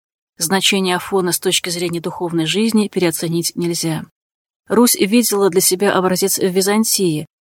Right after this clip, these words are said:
а для русских монахов самым главным ориентиром в организации монашеской жизни, конечно же, был Афон. Здесь они черпали опыт иноческого делания. Афон дал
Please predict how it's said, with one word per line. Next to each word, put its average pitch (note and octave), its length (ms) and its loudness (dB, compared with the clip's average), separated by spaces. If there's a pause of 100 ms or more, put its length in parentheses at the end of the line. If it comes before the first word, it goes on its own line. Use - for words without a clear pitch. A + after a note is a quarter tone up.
(140)
а F3+ 160 2
для F#3+ 220 2
русских F3+ 480 0
монахов F3+ 520 0
самым F#3+ 360 -2
главным F#3 360 -2
ориентиром F3 600 -2
в - 20 -4
организации F3 560 -4
монашеской E3 500 -4
жизни, G#3+ 440 0 (260)
конечно G3+ 400 2
же, D#3+ 120 -2
был E3 260 0
Афон. D#3+ 480 -2 (640)
Здесь G3 320 2
они A3+ 140 6
черпали G#3+ 520 2
опыт G#3 340 -2
иноческого F3+ 640 -4
делания. E3+ 580 -4 (540)
Афон A#3+ 500 2
дал G#3 240 2